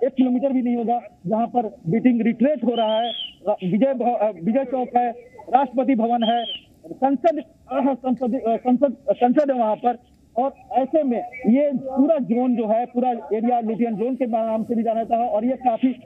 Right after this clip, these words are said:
संवेदनशील भी है, काफी महत्वपूर्ण भी है सुरक्षा की दृष्टि से भी। और यहाँ पर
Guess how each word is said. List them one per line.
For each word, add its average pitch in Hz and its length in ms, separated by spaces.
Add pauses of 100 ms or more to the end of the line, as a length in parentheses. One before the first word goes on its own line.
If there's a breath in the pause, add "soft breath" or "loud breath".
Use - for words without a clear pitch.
(300)
संवेदनशील 262 640
भी 247 140
है, 233 140
काफी 233 280
महत्वपूर्ण 226 420
भी 233 160
है 240 180
सुरक्षा 226 360
की 233 100
दृष्टि 208 340
से 247 140
भी। 240 240 (280)
और 277 300 (220)
यहाँ 247 180
पर 254 180